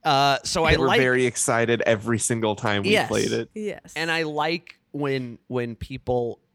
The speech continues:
Speaker 1: sort of are, like, part of the, they play along. So John here,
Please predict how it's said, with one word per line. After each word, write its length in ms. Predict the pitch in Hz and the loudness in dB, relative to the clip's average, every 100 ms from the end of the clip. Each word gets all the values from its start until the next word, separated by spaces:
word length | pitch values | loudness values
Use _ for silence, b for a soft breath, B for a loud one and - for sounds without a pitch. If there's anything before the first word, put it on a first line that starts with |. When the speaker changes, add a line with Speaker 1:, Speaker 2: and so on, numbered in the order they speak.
| _ | _
Speaker 1:
sort 280 | - - 139 | -12 -2 -2
of 100 | 131 | 0
are, 140 | 135 135 | 0 0
like, 340 | 143 139 - | -2 -4 -6
part 260 | - 254 240 | 0 2 2
of 120 | 190 | 0
the, 80 | 170 | 0
they 160 | 139 | 0
play 240 | - 165 156 | 0 0 2
along. 360 | 131 92 87 | 0 -4 -6
So 300 | - 214 190 160 | -4 -2 0 -2
John 480 | 147 226 220 160 | 0 2 2 2
here, 360 | 113 113 95 98 | -2 -6 -6 -10